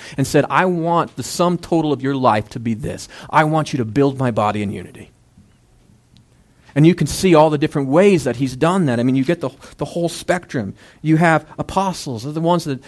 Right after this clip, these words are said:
that are the forerunners. They plant the churches, right? They get out there. They get the faith out there. You have the prophets, those who are able to speak the truth, right? So our chur-, churches are built on more than just good ideas or good personalities.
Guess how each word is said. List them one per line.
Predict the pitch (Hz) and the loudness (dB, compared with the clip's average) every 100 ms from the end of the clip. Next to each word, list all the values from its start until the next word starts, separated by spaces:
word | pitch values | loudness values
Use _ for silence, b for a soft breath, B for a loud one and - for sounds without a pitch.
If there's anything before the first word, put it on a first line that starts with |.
| B | B
that | 147 | -2
are | 143 | 0
the | 135 | -2
forerunners. | - 202 196 156 120 110 | -2 0 2 2 0 0
They | 139 | -2
plant | - - 170 175 170 | -2 -2 0 0 -2
the | 147 | -8
churches, | 143 185 180 180 107 98 | -4 -2 -2 -4 -8 -8
right? | 123 156 - | -4 -4 -2
They | 143 | 0
get | 139 160 | 2 4
out | 160 165 - | 4 2 0
there. | 131 | 0
They | 120 | 2
get | 135 165 | 0 -2
the | 156 | -4
faith | - 185 185 | 0 0 2
out | 151 131 | -2 -2
there. | - 110 B B | -4 -6 B B
You | 175 | 4
have | 185 170 | 4 4
the | |
prophets, | - - 196 190 - 139 | 0 2 2 2 -2 -2
those | 143 175 165 | 2 4 4
who | 170 | 2
are | |
able | 170 | 0
to | 165 | -2
speak | 143 - 185 190 | -6 -2 -2 -2
the | - | -10
truth, | - 202 202 135 - B B | -2 2 4 2 -8 B B
right? | 151 - | 4 4
So | - 165 | 4 0
our | |
chur-, | 151 - 190 170 - | 0 -2 -2 -2 -8
churches | - 202 190 | 0 0 2
are | 165 | -2
built | 147 131 190 170 | 2 4 4 4
on | 156 147 | 2 2
more | 147 175 | 4 2
than | 160 143 | 2 0
just | 156 - | 0 -2
good | 135 175 | 2 4
ideas | 170 156 156 180 147 | 4 2 4 4 4
or | 135 | 0
good | 160 160 | -2 -2
personalities. | 175 165 127 147 175 175 131 | -2 -2 0 2 2 2 -4